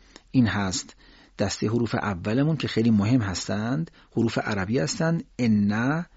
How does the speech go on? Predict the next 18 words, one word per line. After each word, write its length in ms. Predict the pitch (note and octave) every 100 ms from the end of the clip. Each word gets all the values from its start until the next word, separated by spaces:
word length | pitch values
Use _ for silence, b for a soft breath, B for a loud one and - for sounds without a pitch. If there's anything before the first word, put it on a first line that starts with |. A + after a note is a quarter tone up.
| -
سَ، 260 | - - C3 A#2 F#2
سَوْفَ، 480 | - G2 F#2+ -
همزه، 840 | A#2 C#3 D#3+ - A2 F#2+ E2+ G2+ F#2
هل، 440 | F#2+ A2 C3+ F#3 - _
نعمه، 500 | A2+ A2+ - G2+ C3
بِئْسَ. 400 | D#3+ B2+ - - G2+ - b b b
اِنَّ 180 | C#3+ C#3+
یعنی 280 | C3 A2+ A2
به 80 | G#2
درستی 440 | G#2 F#2+ - C3+
که، 280 | C3+ E3 F3+ B B B
س 200 | - -
و 200 | B2+ A2+
سَوْفَ 420 | - G2+ F#2 - A#2+ C#3+ F#3 B B B B B -
حروف 480 | F#2+ F#2+ G#2+ G#2+ -
استقبال 580 | G#2 - F#2 F2+ A2+ B2+
هستن 320 | C#3 D#3 C#3+
که 340 | - C#3+ D3+